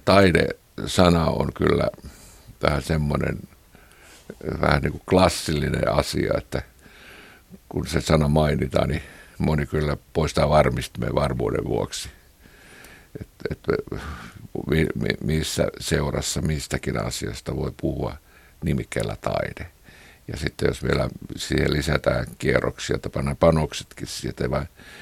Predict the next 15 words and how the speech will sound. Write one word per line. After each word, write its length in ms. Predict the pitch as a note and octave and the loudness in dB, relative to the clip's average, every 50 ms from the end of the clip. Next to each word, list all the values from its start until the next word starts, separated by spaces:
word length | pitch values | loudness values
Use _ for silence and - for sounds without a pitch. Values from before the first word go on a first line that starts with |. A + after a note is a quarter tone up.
| - - - - - - | -20 -20 -20 -20 -10 -6
pelkästään 420 | - D2+ D2 D2 D2 - D#2+ D#2 | -4 -2 0 0 0 2 4 8
varmistinta 600 | E2 F2 E2+ D#2+ D2 D2 D#2+ - - - - - - | 10 10 10 10 8 4 0 -2 -4 -2 -2 -4 -4
poisteta, 600 | - - - C2 - - C2 B1+ - - A#1+ B1+ | 0 0 0 0 0 -2 -6 -8 -4 -4 -4 -2
niin 240 | C2 C2+ C#2 C#2+ - _ _ - - - - - - - - - - - | -2 -2 -4 -6 -8 _ _ -20 -20 -20 -20 -20 -20 -20 -20 -20 -20 -14
sitten 300 | - - - - - C2+ | -12 -12 -6 -4 -2 0
on, 120 | C2+ - | 0 -2
että 280 | - - - - - C#2+ - - - - - - - | -2 -4 -4 -6 -6 -6 -6 -12 -16 -18 -16 -6 0
mikä 320 | E2 D#2+ D#2+ - - D2 | 2 2 4 4 4 4
on 180 | B1+ B1+ B1+ C2 | 4 2 0 -2
hyvää 400 | D2 D2 D2+ C#2 - - G1+ G1+ - | 0 0 2 2 2 0 0 -4 -4
taidetta. 600 | - - - - - - - - _ _ - - - - - - - - - | -4 -2 -2 -2 -2 -6 -10 -14 _ _ -18 -16 -16 -16 -16 -12 -8 -4 -2
Sitten 200 | - C#2+ - - | -2 0 0 0
mennään 300 | D#2 C#2+ C2+ B1+ B1+ C2 | 0 2 0 0 0 0
todella 380 | C#2 C#2 C2 C2 A1+ A1+ B1+ | 0 0 0 0 0 0 0
vaarallisille 500 | C2 - - - - - - - - - | 0 -2 -2 -2 -6 -8 -6 -6 -6 -6